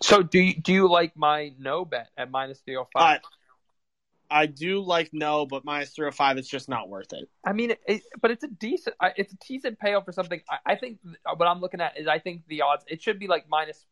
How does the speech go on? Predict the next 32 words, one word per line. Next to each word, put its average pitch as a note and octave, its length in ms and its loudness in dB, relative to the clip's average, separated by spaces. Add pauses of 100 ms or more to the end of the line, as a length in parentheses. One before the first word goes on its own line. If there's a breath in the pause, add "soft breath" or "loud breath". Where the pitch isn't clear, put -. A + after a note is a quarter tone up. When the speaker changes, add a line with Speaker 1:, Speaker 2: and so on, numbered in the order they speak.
Speaker 1:
four D#3 260 -4
hundred C3+ 360 -8
or, A#2+ 80 -14 (280)
like, C#3 240 0
a-, C3+ 240 -2
at C#3 160 0
least, D3+ 360 -8
because C#3 260 2
I C#3+ 200 4
think F3 300 -4 (220)
still G3 440 2
to - 140 -8
win, E3+ 300 -6
like, F3 200 -4
a D3+ 60 -4
decent F3+ 300 -12
chunk F3+ 140 -2
of E3 40 -18
change, E3+ 200 -8
thirty-three E3+ 420 -2
percent D#3+ 280 -4
of D#3 60 -6
your C3+ 120 0
bet, C3 280 2
like, B2 240 -2 (360)
for D3+ 100 -2
something E3+ 300 0
that D3+ 100 0
I C#3+ 80 2
think D3+ 220 -8
is B2 160 -8
less C#3 340 0